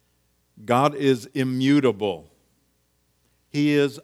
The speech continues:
unchangeable. Let me read you some passages, and these should be in, in your outline, at least the, where they are. Numbers twenty-three nineteen, it says, "God is not a man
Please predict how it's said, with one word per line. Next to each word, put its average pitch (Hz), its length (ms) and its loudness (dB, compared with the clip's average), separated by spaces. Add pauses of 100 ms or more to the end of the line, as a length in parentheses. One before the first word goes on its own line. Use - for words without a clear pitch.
unchangeable. 143 1300 -6 (2000)
Let 98 60 -20
me 104 100 -16
read 101 280 -10
you 95 160 -8
some 87 380 -14 (260)
passages, 90 720 -12
and 101 100 -14
these 104 100 -10
should 95 280 -16
be 98 160 -12
in, 95 180 -14 (100)
in 92 140 -18
your 87 180 -16
outline, 90 720 -16
at - 300 -20
least - 240 -20
the, 87 140 -20 (580)
where 104 180 -10
they 95 160 -8
are. 98 240 -6
Numbers 113 400 -10
twenty-three 127 600 -10
nineteen, 117 600 -10
it 95 160 -12
says, 107 360 -6 (440)
"God 127 360 2
is 104 200 -4
not 113 320 0
a 135 80 -2
man 123 600 -4